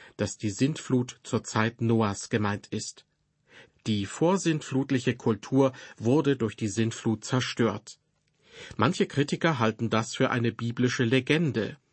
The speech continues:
Doch es gibt reichlich Hinweise, dass die Sintflut tatsächlich stattgefunden hat. Im Gebiet der alten Stadt Ur in Chaldea hat man einen tiefen Schacht gegraben und ist dabei auf die Überreste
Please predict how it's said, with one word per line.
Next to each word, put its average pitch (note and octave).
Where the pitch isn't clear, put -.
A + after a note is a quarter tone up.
Doch C3+
es A2+
gibt A2
reichlich A#2+
Hinweise, A#2
dass A2+
die A#2
Sintflut C#3
tatsächlich A#2
stattgefunden G#2+
hat. -
Im C3
Gebiet D#3+
der C3+
alten C#3+
Stadt -
Ur A#2+
in G#2+
Chaldea A2
hat -
man E3
einen A2
tiefen F3
Schacht -
gegraben A#2+
und -
ist -
dabei D3
auf A2+
die B2
Überreste C3